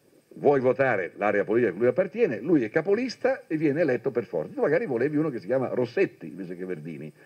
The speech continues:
ma non può uscire. Allora, dove fin-, quindi questo articolo mette in evidenza la profonda contraddizione di una norma che elimina i partiti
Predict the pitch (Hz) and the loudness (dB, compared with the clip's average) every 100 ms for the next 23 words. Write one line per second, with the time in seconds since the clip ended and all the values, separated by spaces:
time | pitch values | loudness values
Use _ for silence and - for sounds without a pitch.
0 | - 190 196 170 185 - 80 95 - _ | -4 -2 2 2 2 -4 -8 -8 -10 _
1 | _ _ _ _ _ - 170 110 139 180 | _ _ _ _ _ 2 2 2 0 0
2 | 160 131 - - 151 110 175 175 165 151 | 0 -6 -12 -2 0 2 0 0 0 0
3 | 123 82 80 82 110 - - - _ - | -4 -4 0 2 2 0 -16 -20 _ -2
4 | 135 151 123 117 123 113 85 - 90 107 | -2 0 0 0 2 0 -2 -4 -4 -2
5 | 170 170 123 113 110 117 120 - 117 80 | 0 2 2 0 -2 -4 -4 0 0 0
6 | 78 90 120 135 110 82 69 71 - 123 | -2 -2 0 2 2 0 -6 -10 -2 -2
7 | 127 90 73 73 - 202 131 107 - 170 | 0 -4 -6 -10 -6 -4 -2 -2 -2 -8
8 | 185 - 214 | -8 -8 -8